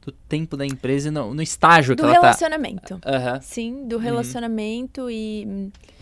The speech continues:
Speaker 2: e, claro, né, da, dos, eu te falei de Product Market Fit, mas
Speaker 1: Aham.
Speaker 2: tem N fits, né?
Speaker 1: Sim.
Speaker 2: Fit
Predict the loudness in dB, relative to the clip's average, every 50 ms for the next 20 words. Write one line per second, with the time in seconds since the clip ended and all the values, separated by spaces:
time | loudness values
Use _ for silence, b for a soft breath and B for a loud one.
0 | b b b b b b b b -12 -12 -12 -12 -8 -4 -2 0 0 0 -2 -6
1 | -6 -8 -8 -8 -10 -10 -10 -10 -10 -10 -12 -12 -14 -16 -18 -20 -20 -20 -20 -20
2 | -20 -20 -20 -20 -20 -20 _ _ _ _ _ -20 -20 -20 -20 -18 -14 -12 -10 -10
3 | -10 -6 -4 -2 -2 -2 -2 -4 -8 -12 -8 -4 -4 -2 -2 -4 -6 -8 -6 -4
4 | -4 -4 -4 -6 -6 -8 -8 -8 -10 -12 -12 -12 -14 -12 -12 -10 -10 -8 -6 -8
5 | -8 -8 -6 -4 -2 -2 0 0 0 -2 -4 -6 -10 -10 -10 -12 -14 -14 -16 -12
6 | -10 -10 -8 -8 -8 -10 -10 -8 -6 -6 -6 -6 -8 -10 -12 -14 _ -14 -14 -12
7 | -10 -8 -6 -6 -6 -6 -6 -8 -10